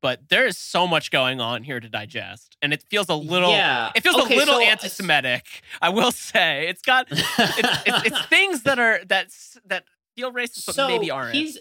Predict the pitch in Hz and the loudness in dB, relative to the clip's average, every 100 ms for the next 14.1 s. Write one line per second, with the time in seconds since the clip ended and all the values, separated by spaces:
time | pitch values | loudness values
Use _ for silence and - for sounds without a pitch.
0 | 175 254 262 196 240 269 262 - 247 233 | -4 -4 -2 -6 -4 -2 -4 -2 -2 0
1 | 165 185 175 196 208 254 269 226 185 - | -2 -4 -10 -12 -10 -10 -12 -12 -14 -10
2 | 143 151 135 139 120 107 _ - _ _ | -8 -8 -10 -12 -12 -14 _ -20 _ _
3 | _ _ _ _ _ _ _ _ _ _ | _ _ _ _ _ _ _ _ _ _
4 | _ _ _ _ _ _ _ 202 - 139 | _ _ _ _ _ _ _ -16 -16 -20
5 | 165 156 _ _ _ _ _ 107 _ - | -18 -20 _ _ _ _ _ -16 _ -20
6 | 277 - - - _ _ _ - 156 - | -18 -16 -16 -18 _ _ _ -8 -8 -8
7 | 571 - 143 113 480 571 605 554 - - | -8 0 2 4 2 4 2 0 -12 -16
8 | 539 508 480 523 175 - - 494 - 170 | -6 0 2 2 2 -2 -8 0 2 2
9 | 139 185 240 320 403 311 330 349 285 302 | 2 2 2 2 2 4 2 2 0 2
10 | 226 277 - 349 370 539 427 466 440 392 | 2 2 0 0 2 4 6 4 4 -2
11 | 392 349 330 - 208 180 143 - - 480 | -2 -6 -4 -2 -2 -4 -6 -8 -10 -8
12 | 508 605 - - - - _ _ _ _ | 0 0 0 -8 -16 -20 _ _ _ _
13 | _ _ _ _ _ _ _ 196 202 190 | _ _ _ _ _ _ _ -6 -4 -6
14 | 170 | -12